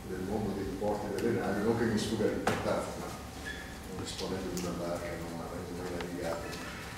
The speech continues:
Ma immagino ci sia una grande complessità e, ed è importante ed è straordinario che in qualche modo un'istituzione come l'autorità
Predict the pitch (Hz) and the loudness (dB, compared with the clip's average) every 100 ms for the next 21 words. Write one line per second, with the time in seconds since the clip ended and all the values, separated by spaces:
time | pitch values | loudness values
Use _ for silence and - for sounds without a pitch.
0 | - - - - - - - - 110 127 | -2 6 6 6 -8 -8 -8 0 8 10
1 | - 131 131 131 - - 120 110 117 117 | 12 12 12 12 10 8 8 10 12 10
2 | 113 107 - 101 - - - - 175 - | 10 6 4 2 4 4 6 8 10 10
3 | - - - - 101 - - - - - | 8 4 -2 -2 0 0 0 0 -2 -4
4 | - - 113 113 123 127 120 117 113 120 | -6 -6 -2 4 6 8 10 10 10 10
5 | 110 - 107 110 107 - - - - 117 | 10 10 10 10 10 10 10 10 8 8
6 | 107 110 - 110 110 107 104 - 107 - | 8 8 8 10 8 8 4 2 0 0
7 | 107 110 104 104 98 - - | 2 4 4 4 4 2 2